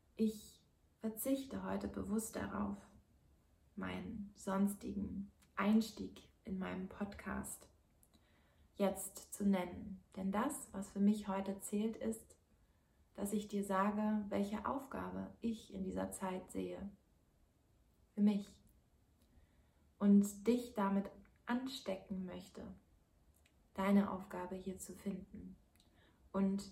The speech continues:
dich zu besinnen, dass es um das Miteinander geht und dass jeder hier etwas zu geben hat, insbesondere in dieser Zeit.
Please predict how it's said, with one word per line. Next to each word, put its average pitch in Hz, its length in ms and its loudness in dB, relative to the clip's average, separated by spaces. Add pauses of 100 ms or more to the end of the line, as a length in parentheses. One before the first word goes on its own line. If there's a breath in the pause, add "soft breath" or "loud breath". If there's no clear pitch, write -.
(180)
dich 208 300 -2
zu - 120 -6
besinnen, 208 440 8
dass 196 220 4
es - 260 -6
um 196 180 4
das 202 160 4
Miteinander 180 640 -2
geht - 300 -10 (840)
und 196 140 2
dass 196 240 -2
jeder 214 240 6
hier 202 280 0
etwas - 360 -6
zu 196 100 -10
geben 185 380 -4
hat, 170 100 -12 (140)
insbesondere 202 800 0
in 185 160 -6
dieser 180 320 -6
Zeit. - 400 -14